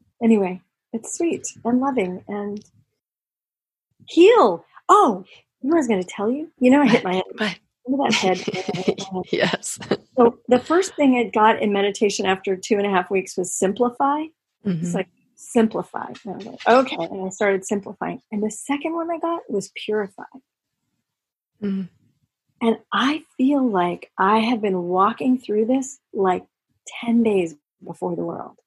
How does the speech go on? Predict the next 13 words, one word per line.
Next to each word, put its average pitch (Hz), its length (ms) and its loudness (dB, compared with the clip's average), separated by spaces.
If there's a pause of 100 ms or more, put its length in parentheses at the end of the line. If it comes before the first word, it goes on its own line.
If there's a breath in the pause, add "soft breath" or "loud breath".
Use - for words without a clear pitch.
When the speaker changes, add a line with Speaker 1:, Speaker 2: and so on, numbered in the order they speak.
(380)
Speaker 1:
Like, - 280 -2 (480)
simplify, 240 640 2
Speaker 2:
Yeah. 240 60 0 (120)
Speaker 1:
simplify, 233 480 0
simplify. 226 580 -2
Okay, 269 440 0
guess 285 220 4
what? 311 240 0
No 220 160 4
work, 262 320 0
no 196 200 2
school. 240 440 0
<laughs> - 60 2